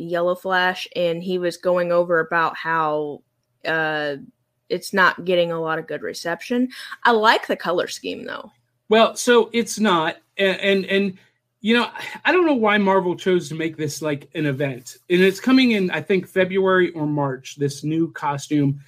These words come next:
Speaker 2: And it's specific to a specific storyline where Spider-Man is going up against the Kingpin, um, in some big fight.
Speaker 1: Again? <laughs>
Speaker 2: Again, yeah. I mean, he's one of the rogues gallery. But here's the thing. Thi-,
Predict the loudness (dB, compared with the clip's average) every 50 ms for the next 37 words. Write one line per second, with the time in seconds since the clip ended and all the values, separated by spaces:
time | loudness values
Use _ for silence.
0 | _ _ _ _ 2 6 6 6 6 4 -2 0 0 0 2 2 2 2 2 2
1 | 0 0 2 4 6 6 4 2 -4 -8 -10 -2 0 0 0 0 -2 -4 0 2
2 | 4 4 4 4 4 4 4 4 4 2 0 0 -2 -4 -6 _ _ _ _ _
3 | _ 0 2 2 2 0 2 4 4 6 6 6 4 4 2 0 0 0 0 2
4 | 2 4 2 0 -2 -6 -6 -4 -2 0 0 0 -2 -4 -8 -10 -10 -4 -2 0
5 | 0 0 0 -2 -2 0 0 0 0 -2 -4 -8 _ _ _ _ _ _ _ _
6 | 2 4 6 6 6 4 2 0 -2 -10 _ _ _ _ _ -2 -2 -2 -2 -2
7 | 0 0 0 0 0 0 0 0 0 -2 -6 -12 -2 0 4 4 4 4 2 0
8 | 0 0 0 0 0 0 -2 -4 -8 -14 -20 _ _ -4 -4 -4 -6 -2 0 2
9 | 2 4 4 4 4 2 0 -2 -6 -4 0 2 2 2 2 2 2 4 4 6
10 | 6 4 4 2 2 2 0 0 0 0 2 2 2 4 4 4 4 6 4 4
11 | 4 2 -2 0 2 4 6 6 6 6 4 2 2 0 0 0 0 0 0 2
12 | 2 2 2 0 -2 -2 -2 -6 -8 -8 -10 -16 -20 _ _ _ _ _ _ _
13 | _ _ _ _ _ _ _ _ _ _ _ _ _ _ _ _ 2 4 6 6
14 | 6